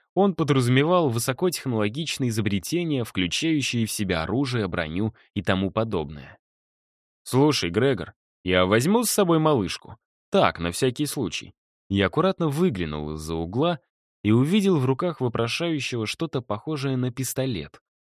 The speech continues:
только раза в два меньше и с ярким неоновым корпусом. «Очень смешно, придурок. Тебе напомнить, что было в прошлый раз?»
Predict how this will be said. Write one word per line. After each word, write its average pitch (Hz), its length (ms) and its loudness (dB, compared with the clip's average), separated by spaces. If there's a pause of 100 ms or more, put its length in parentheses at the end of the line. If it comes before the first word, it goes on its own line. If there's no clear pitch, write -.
(120)
только 90 340 -2
раза 87 240 -4
в 82 80 -6
два 82 200 -2
меньше 135 520 -2 (280)
и 104 60 0
с - 120 -2
ярким 131 520 0
неоновым 127 520 4
корпусом. - 640 -8 (840)
«Очень 117 400 4
смешно, 123 440 2
придурок. 82 540 -6 (520)
Тебе 110 220 4
напомнить, 190 500 2
что 104 220 2
было 95 240 4
в - 100 -10
прошлый 127 480 2
раз?» 78 280 -8